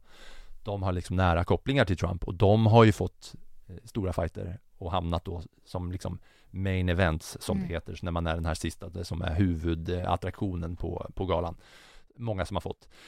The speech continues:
Speaker 1: Och skandalmässigt då, så har det ju, liksom, som jag säger, det har ju hänt en hel del, det finns mycket att ta upp. Men jag undrar om inte vi måste nämna John Jones och alla skandaler kring honom.
Speaker 2: Ja.
Speaker 1: För att han är ju också lite Sverige-relevant, för att han var Alexander Gustafssons,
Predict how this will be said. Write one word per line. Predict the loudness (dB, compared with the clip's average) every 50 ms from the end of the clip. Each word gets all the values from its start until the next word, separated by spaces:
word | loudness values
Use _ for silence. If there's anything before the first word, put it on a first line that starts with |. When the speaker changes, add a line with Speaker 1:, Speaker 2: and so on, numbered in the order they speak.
| -12 -2
Speaker 1:
Och | 0 0 0
skandalmässigt | 0 2 2 6 10 12 12 12 12 12 10 10 8 8 4 4 4 4 _
då, | -4 -2 0 0 2
så | 4 8 10
har | 10 12 10
det | 10
ju, | 8 8 8 6 6 4
liksom, | 2 -2 -2 -2 -4 -4 -4 -4
som | -2 0 0
jag | 0 2
säger, | 2 2 4 4
det | 6 8 10 12
har | 12 12 12 12
ju | 12 12
hänt | 10 8 6 4 2
en | 0 2
hel | 4 4 6 4 4 4
del, | 4 4 4
det | 4
finns | 4 4
mycket | 4 2 2 2
att | 0 0 0
ta | 4 4
upp. | 4 4 4 0 -8 -16 -16 -20 -20 -20
Men | -6 0 2 4 6 8
jag | 8 8 8
undrar | 8 8 8 10 12 12 12
om | 12 12 10
inte | 8 8 6 4 2 0 0 2 2 0 0 -4 -8 -16 -18 -18 -18 _ _
vi | -2 2 2 6
måste | 6 6 4 4 2 0 2
nämna | 4 6 6 6 6 4 4 4
John | 4 4 4 4 6
Jones | 10 10 12 12 10 10 6 4 0 -2
och | 2 2 2 4 8
alla | 8 8 8 8 4
skandaler | 2 2 2 2 4 6 6 6 6 4 4 2
kring | 2 2 0 0 0 0 -2 -4 -2
honom. | 4 6 6 8 8 8 6 6 4 -2 -10 -16 -18 -6
Speaker 2:
Ja. | -2
Speaker 1:
För | 0
att | 2 8
han | 10 10 10 10 10 8
är | 8 8 8 10
ju | 8 8
också | 8 8 6 4 2 -4 0 4 4 6 6 6
lite | 6 8 8 10 8 8 6 2 -2 -4
Sverige-relevant, | 2 8 10 10 12 12 10 8 8 8 8 8 6 6 6 6 4 4
för | 2 2
att | 4 6
han | 6 8 10
var | 10 10
Alexander | 10 8 6 2 0 2 2 4 8 10
Gustafssons, | 8 8 8 8 6 6 8 10 10 10 10 8 6 2 -6